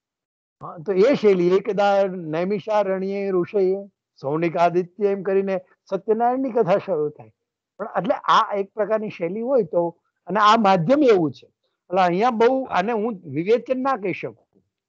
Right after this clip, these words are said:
આને હું વિવાચન કહું છું. કે એક વખત પુનર્વાચન આપણે કરીએ પંક્તિનું ને એ રીતે કરીએ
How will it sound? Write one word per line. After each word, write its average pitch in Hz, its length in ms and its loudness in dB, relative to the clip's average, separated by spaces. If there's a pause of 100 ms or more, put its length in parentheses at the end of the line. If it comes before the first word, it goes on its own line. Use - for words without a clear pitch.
(300)
આને 165 220 -4
હું 226 340 -4
વિવાચન 202 580 -2
કહું 147 260 -8
છું. - 180 -20 (600)
કે 185 200 -8
એક 247 120 -8
વખત 262 240 -2
પુનર્વાચન 269 760 0
આપણે 165 300 0
કરીએ 151 300 -2
પંક્તિનું 180 520 -4
ને 180 80 -4
એ 247 180 2
રીતે 262 280 0
કરીએ 196 360 2